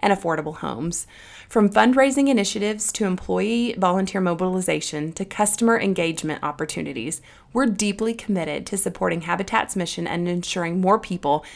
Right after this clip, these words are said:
have a decent place to live. Earlier this year, we announced a long-term partnership with Community Solutions, which is a nonprofit organization with the goal of achieving a lasting end to homelessness,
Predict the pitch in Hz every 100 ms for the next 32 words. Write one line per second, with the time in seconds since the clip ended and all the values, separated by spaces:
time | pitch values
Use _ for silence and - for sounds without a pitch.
0 | - - 190 170 165 - - - 147 -
1 | 143 143 - - - - - _ - -
2 | - - - 262 285 277 240 - 196 175
3 | 160 160 196 220 202 196 - 180 175 214
4 | 320 330 196 170 175 - 156 - 165 -
5 | 180 - 208 208 208 185 185 - 165 147
6 | - 151 180 190 190 180 180 175 180 233
7 | 208 185 208 190 185 185 180 156 139 151
8 | 156 170 196 196 202 233 240 - 190 175
9 | 175 160 156 156 165 - 226 214 165 165
10 | 175 - 147 139 - - 165 -